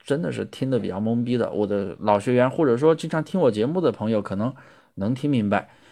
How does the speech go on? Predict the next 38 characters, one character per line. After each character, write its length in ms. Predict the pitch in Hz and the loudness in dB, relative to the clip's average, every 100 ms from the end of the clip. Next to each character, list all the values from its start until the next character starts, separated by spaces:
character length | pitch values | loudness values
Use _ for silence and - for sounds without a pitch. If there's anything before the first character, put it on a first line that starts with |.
| _ _ _ | _ _ _
刚 180 | 175 185 | 0 4
刚 160 | 196 | 2
接 140 | 185 190 | 2 2
触 340 | 185 160 - - _ - | 2 0 0 -8 _ -6
我 140 | 101 | -2
的 120 | 101 | 0
节 180 | 98 104 | 0 0
目 140 | 135 135 | 2 2
的 80 | |
朋 180 | 107 98 | 2 0
友 100 | 98 | -2
或 180 | 90 117 | 0 -2
刚 140 | 110 139 | 0 -2
刚 100 | 143 | 0
接 100 | 147 | -2
触 140 | 139 | -4
淘 160 | 107 117 | -2 0
宝 100 | 113 | 0
的 80 | |
朋 200 | - 98 | -2 -4
友， 80 | 98 | -2
如 120 | 101 | 0
果 120 | 131 127 | 0 -2
你 100 | 101 | -2
听 180 | - | -2
得 80 | 139 | -2
不 140 | 123 131 | 0 2
明 240 | 110 127 | 2 4
白， 220 | 120 - 90 | 2 2 -4
你 160 | 113 | -8
可 160 | 101 107 | -4 -6
以 80 | 104 | -4
添 220 | - 127 | -4 -2
加 160 | 135 | 0
我 100 | 127 | 0
的 80 | 101 | -2
微 180 | 101 131 | -2 -2
信 280 | - 147 | -4 -6